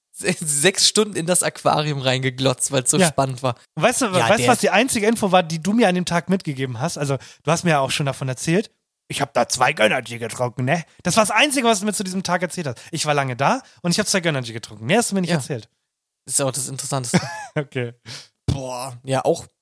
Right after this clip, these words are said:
Speaker 1: übermäßig viele, aber, glaub ich, nicht so viele wie Heidi Klum, weil halt die so einen internationalen Kreis einfach abdeckt.
Speaker 2: Mhm.
Speaker 1: Sag ich mal, äh,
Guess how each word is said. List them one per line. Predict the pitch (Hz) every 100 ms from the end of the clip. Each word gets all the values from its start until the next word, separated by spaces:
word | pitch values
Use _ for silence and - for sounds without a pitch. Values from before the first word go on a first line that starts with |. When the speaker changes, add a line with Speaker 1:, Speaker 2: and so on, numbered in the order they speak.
| _
Speaker 1:
übermäßig | 151 160 156 135 131 131 - 131 -
viele, | - - 175 151
aber, | 131 127
glaub | 127 135 135
ich, | 139
nicht | 175
so | 170
viele | - 165
wie | 147
Heidi | 139 131
Klum, | - 151 185
weil | 139
halt | 127 120 -
die | 135
so | 123
einen | 131
internationalen | 131 139 120 117 127 131 156
Kreis | - 180 175
einfach | 160 -
abdeckt. | - 165 165 _ _ _ _ -
Speaker 2:
Mhm. | 143 151 190
Speaker 1:
Sag | - 120
ich | 117
mal, | 123 117 113 110 -
äh, | 120